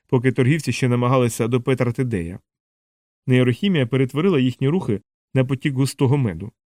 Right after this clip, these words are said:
За мною потягнувся один кулак із пістолетом, і я розбив пальці, що стискали його метал, ударом ноги збоку. Власник пальців завив, а край моєї руки врізався у скроню іншому торгівцеві.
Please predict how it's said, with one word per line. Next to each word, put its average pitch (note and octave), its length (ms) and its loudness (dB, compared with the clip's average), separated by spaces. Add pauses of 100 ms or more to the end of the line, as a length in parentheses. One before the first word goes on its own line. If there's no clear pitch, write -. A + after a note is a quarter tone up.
(300)
За C3+ 160 0
мною G#3+ 200 2
потягнувся C#3 600 0
один B2+ 260 0
кулак C3 320 0
із A2+ 100 -6
пістолетом, C3+ 680 -4 (280)
і F3 100 0
я A3 120 2
розбив C#3 340 0
пальці, D3 480 -2 (140)
що C3+ 180 -2
стискали D3 500 0
його B2+ 180 2
метал, E3 400 0
ударом B2+ 460 0
ноги C3 240 2
збоку. A#2+ 480 -10 (960)
Власник C3+ 380 2
пальців C3 320 0
завив, C#3 300 0 (340)
а B2+ 120 0
край G#3+ 220 -2
моєї D3 260 2
руки C3+ 260 0
врізався C3+ 460 0
у B2+ 80 0
скроню D#3+ 320 -2
іншому B2+ 460 -2
торгівцеві. G2+ 600 -6